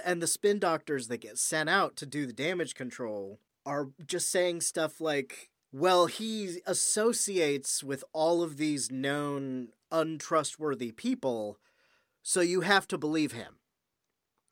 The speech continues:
not them." Or, uh,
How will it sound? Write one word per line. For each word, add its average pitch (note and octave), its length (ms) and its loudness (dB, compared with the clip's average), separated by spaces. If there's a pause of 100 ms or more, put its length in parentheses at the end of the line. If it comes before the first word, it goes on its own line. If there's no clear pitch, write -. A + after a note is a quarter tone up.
(120)
not D#3 280 2
them." G2 220 -6 (1300)
Or, D3 800 0 (760)
uh, C#3 440 -4